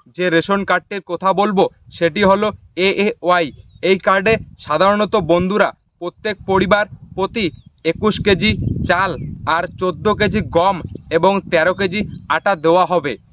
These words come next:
দ্বিতীয় নাম্বারে যে রেশন কার্ডটির কথা বলবো সেটা হলো পিএইচএইচ ও এসপি ডাবল এইচ। এই কার্ডে সাধারণত পরিবারের প্রত্যেক সদস্যের মাথাপিছু তিন কেজি চাল ও দুই কেজি গম এবং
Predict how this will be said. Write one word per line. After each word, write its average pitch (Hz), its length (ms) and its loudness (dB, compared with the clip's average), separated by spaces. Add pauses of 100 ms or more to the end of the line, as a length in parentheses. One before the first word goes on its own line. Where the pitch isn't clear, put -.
(460)
দ্বিতীয় 208 320 0
নাম্বারে 208 400 2 (300)
যে 185 140 2
রেশন 175 340 2
কার্ডটির 196 380 -2
কথা 175 300 0
বলবো 196 320 4 (280)
সেটা 180 240 -2
হলো 208 220 2 (280)
পিএইচএইচ 208 760 0 (280)
ও 180 80 4 (160)
এসপি 202 360 0
ডাবল 170 340 0
এইচ। 160 160 -2 (340)
এই 196 160 0
কার্ডে 196 340 0
সাধারণত 202 560 2 (460)
পরিবারের 196 480 2 (240)
প্রত্যেক 180 400 -6
সদস্যের 185 580 2 (320)
মাথাপিছু 190 600 -2 (380)
তিন 202 180 -6
কেজি 214 300 -2 (340)
চাল 190 220 2 (180)
ও 190 60 -6 (140)
দুই 190 180 -2
কেজি 208 320 -2 (120)
গম 180 280 4 (360)
এবং 185 220 4